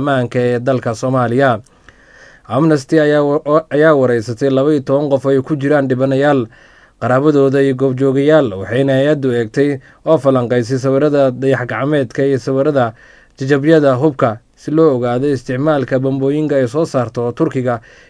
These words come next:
iyo diyaaradaha aan duuliyaha lahayn ee loo yaqaana Bearcata oo loo soo gaabiyay T B T. Dowladda Soomaaliya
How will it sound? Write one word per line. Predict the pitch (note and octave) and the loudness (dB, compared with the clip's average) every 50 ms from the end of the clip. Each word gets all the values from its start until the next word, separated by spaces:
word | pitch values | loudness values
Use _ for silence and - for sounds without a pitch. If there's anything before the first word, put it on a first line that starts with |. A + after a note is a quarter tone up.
| _ - | _ -4
iyo | C3+ C#3 C3 | -4 -2 -2
diyaaradaha | C3+ C#3 C#3+ C#3 C#3 C#3 D#3 D3 C#3 C#3 C3+ | 0 0 0 0 0 2 2 2 2 2 0
aan | C3 C3 B2+ | 0 -2 -2
duuliyaha | C3 C3 C3 C#3 D3+ D3+ C#3 C3 | -2 -2 0 0 0 0 2 2
lahayn | C3 B2+ B2+ C3+ C#3 C3+ C3 B2 B2 B2 - - | 0 0 2 2 0 0 0 -2 -6 -8 -8 -6
ee | C3 B2+ B2 | -4 -2 -2
loo | B2+ C#3+ D3 | -2 0 0
yaqaana | C#3 C3 A#2+ A#2+ B2 B2+ B2+ B2 A#2+ | 0 -2 -2 -2 -2 -2 -2 -2 -4
Bearcata | A#2 A#2 C3 C3 B2 A#2 - - D#3 D#3 C#3 C3 C#3 B2 A#2 A2 - - _ - | -2 -2 -2 -2 -2 -2 -4 -2 -2 -2 0 0 -2 -2 -2 -4 -8 -14 _ -8
oo | C3 B2 | -6 -2
loo | B2+ C3+ C#3 | -2 -2 -2
soo | - B2+ A#2+ | -2 -4 -4
gaabiyay | A2+ B2 A#2 A2+ A#2+ A2+ A2 | -2 -2 -2 -2 -4 -6 -6
T | - C#3 B2+ A#2 | -4 -6 -6 -4
B | A#2 A#2 A#2 | -6 -8 -2
T. | - E3 D#3 - - _ _ _ _ _ _ _ _ _ _ - - - - _ _ D3+ | 2 2 2 2 0 _ _ _ _ _ _ _ _ _ _ -20 -20 -20 -20 _ _ 2
Dowladda | D#3 F3+ G#3 G3 F3+ F#3+ E3+ - | 4 4 4 6 6 4 4 4
Soomaaliya | - E3 E3 F3 D#3+ C#3 C3+ C#3 C#3+ D3 C#3+ | 2 2 2 4 4 4 2 2 2 2 2